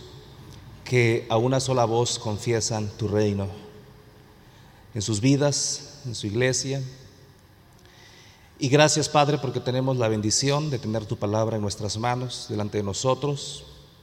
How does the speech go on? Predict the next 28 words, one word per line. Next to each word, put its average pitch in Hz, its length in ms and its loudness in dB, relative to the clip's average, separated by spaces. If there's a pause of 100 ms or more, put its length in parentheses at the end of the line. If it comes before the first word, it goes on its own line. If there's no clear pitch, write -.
(760)
Te 117 80 -2
agradecemos 113 640 0
por 110 120 -4
esta 110 220 -2
bendición, 98 480 -4 (840)
pero 107 140 -4
pedimos, 127 540 2
Señor, 117 280 -4
que 117 100 -4
la 101 100 2
obra 110 140 2
de 110 100 0
tu 104 120 -2
Espíritu 139 520 -2
nos - 640 -6
guíe 147 580 2 (320)
y 110 60 -8
nos 104 220 -4
oriente 135 520 -2
para 110 360 -2 (340)
entender 120 720 0
tu 123 120 -2
palabra 117 560 0 (640)
y 113 100 -4
sobre 123 240 4
todas 143 220 6
las 123 180 4
cosas, - 840 0